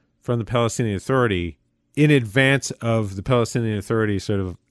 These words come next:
ousting Hamas from any kind of electoral office, right?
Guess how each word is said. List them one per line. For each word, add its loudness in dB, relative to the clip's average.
ousting -2
Hamas -2
from -4
any -4
kind -4
of -10
electoral -2
office, -14
right? -12